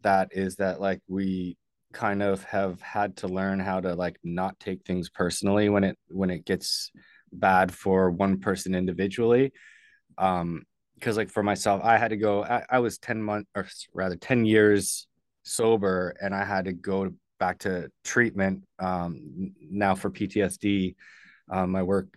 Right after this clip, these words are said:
you know, I was off work and, and was sent out to B C to do a twelve-week treatment, um, inpatient treatment, uh, plan. And, um, you know, Joe didn't think twice. Like,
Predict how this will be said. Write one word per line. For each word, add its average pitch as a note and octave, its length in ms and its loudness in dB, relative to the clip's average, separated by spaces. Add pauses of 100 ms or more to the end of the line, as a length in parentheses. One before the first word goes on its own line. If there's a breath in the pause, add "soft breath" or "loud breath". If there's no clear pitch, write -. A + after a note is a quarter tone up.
you F#2 160 -4
know, F2+ 60 -4
I F2 260 -6
was F#2 140 -2
off F2+ 240 -2
work F#2+ 240 2
and, E2+ 220 -2
and F2+ 360 -4
was F#2 180 -4
sent F#2 180 -2
out F#2 220 -2
to E2+ 80 -14
B F2+ 180 -2
C F#2+ 320 0
to F2+ 140 -12
do F2+ 340 0
a E2 300 -4 (640)
twelve-week F#2+ 640 2 (140)
treatment, G2 540 -2 (300)
um, D#2 560 -6 (200)
inpatient F#2+ 580 0 (180)
treatment, G2 500 -2
uh, F#2+ 220 -2
plan. F#2+ 440 -2 (920 loud breath)
And, G#2 280 4
um, F2+ 400 4 (840)
you A#2 160 4
know, G2+ 220 4
Joe A2 260 4
didn't B2 220 4
think G#2 200 -4
twice. G2+ 420 -2
Like, F#2 120 -6